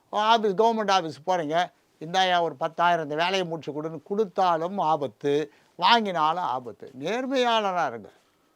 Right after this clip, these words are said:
உத்தியோகத்தில் ஒரு நேர்மை. ஏன்னா குரு மாறிட போறார், மூணாம் இடத்துக்கு போறார். ரெண்டாம் இடத்துலயே பர்மனெண்ட் இல்லை இந்த ஆண்டு. குரு பெயர்ச்சி இருக்கு, மே மாசம் மாறுறார். ஏப்ரல் வரல தான் உங்களுக்கு பாதுகாப்பு.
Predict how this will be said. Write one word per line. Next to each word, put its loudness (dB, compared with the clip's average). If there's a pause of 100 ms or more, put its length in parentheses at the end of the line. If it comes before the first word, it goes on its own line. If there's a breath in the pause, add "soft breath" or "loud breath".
(480)
உத்தியோகத்தில் 0
ஒரு 0
நேர்மை. -2 (840)
ஏன்னா -2
குரு 2
மாறிட 2
போறார், 0
மூணாம் 2
இடத்துக்கு 0
போறார். 2
ரெண்டாம் 4
இடத்துலயே 0
பர்மனெண்ட் 0
இல்லை 2
இந்த 2
ஆண்டு. 2 (640)
குரு 2
பெயர்ச்சி 2
இருக்கு, 2 (180)
மே -2
மாசம் 0
மாறுறார். 4
ஏப்ரல் 2
வரல -2
தான் 2
உங்களுக்கு 0
பாதுகாப்பு. 2